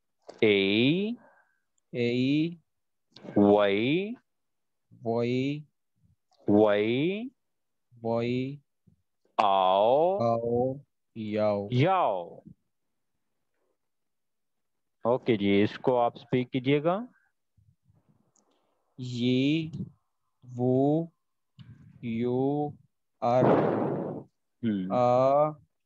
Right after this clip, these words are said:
Speaker 2: या, वा। आओ, वाओ, आओ,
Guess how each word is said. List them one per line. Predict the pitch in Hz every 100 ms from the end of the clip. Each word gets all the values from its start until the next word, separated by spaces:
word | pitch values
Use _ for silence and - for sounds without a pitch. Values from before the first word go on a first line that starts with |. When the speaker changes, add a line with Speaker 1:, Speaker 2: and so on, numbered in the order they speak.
| _ 120
Speaker 2:
या, | 113 117 120 120 123 135 143 151 _ _ - - - _
वा। | 113 113 117 117 117 107 110 _ _ _ _ _ _ _ _ _ _ _ -
आओ, | 117 117 123 135 151 156 - _ _ _ _ _
वाओ, | 117 113 120 120 120 123 120 - _ _ _ -
आओ, | 120 120 127 143 156